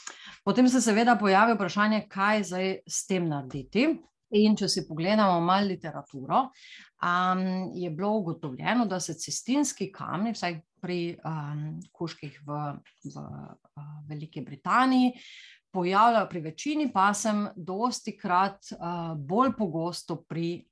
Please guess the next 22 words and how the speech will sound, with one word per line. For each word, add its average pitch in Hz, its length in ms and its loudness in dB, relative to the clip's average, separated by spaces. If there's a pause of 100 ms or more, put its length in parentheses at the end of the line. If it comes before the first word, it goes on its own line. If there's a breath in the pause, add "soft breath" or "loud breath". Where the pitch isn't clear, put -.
(120)
a, 156 300 -6 (380)
intaktnih 170 720 -4
samcih. 151 640 -6 (680 loud breath)
Am, 190 720 2
in 240 340 2
takrat 214 380 2
je 185 60 -6
bilo 180 200 -4
nekako 180 340 -4
implicirano, 185 880 -2
da 185 340 2
bi 180 140 -6
bilo 165 160 -6
treba 160 320 -4
preveriti, 170 560 -2
ali 165 240 -2
dejansko 185 640 -2
je 170 300 0 (440 soft breath)
kastracija 170 880 -2
primerna 180 560 -2
metoda 165 640 -2
za 151 420 0